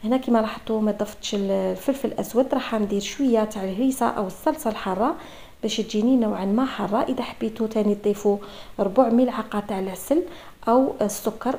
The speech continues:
راح يكاسي لكم هذيك الحموضية تاع الطماطم، تاني تقدروا تضيفوه.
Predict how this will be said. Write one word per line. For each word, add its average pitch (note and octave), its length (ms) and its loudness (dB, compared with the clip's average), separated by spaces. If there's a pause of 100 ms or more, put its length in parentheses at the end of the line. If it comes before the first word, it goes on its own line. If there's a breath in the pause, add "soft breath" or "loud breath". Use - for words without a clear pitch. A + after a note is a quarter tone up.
راح A3 300 0
يكاسي A3+ 460 0
لكم A3+ 240 -2
هذيك G3+ 320 -2
الحموضية A3+ 640 2 (400 loud breath)
تاع A3 180 0
الطماطم، G3+ 760 2 (100)
تاني C4 220 4
تقدروا D#4 400 0
تضيفوه. F#3 400 -4